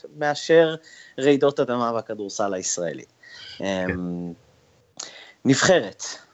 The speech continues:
Speaker 1: אה, מה נדרש ממכבי תל אביב לשחרר שחקנים? האם הולכת להיות, אה, אמ, איך נקרא לזה? פרשת, אה,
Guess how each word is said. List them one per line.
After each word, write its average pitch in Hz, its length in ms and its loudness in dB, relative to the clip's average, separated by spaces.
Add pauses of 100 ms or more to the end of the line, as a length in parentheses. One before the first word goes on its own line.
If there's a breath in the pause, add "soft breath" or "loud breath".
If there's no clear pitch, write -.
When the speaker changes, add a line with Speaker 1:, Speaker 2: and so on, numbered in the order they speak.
(300)
Speaker 1:
אה, 117 320 -6
מה 143 380 2
נדרש 147 560 2
ממכבי 139 500 -2
תל 123 220 -4
אביב 127 340 -4
לשחרר 127 480 -4
שחקנים? 123 680 -2
האם 123 260 -2 (180)
הולכת 113 680 -2
להיות, 113 500 2
אה, 107 240 0 (1120 loud breath)
אמ, 120 380 4 (100)
איך 127 200 2
נקרא 127 320 4
לזה? 104 260 0 (120)
פרשת, 123 720 0
אה, 107 800 0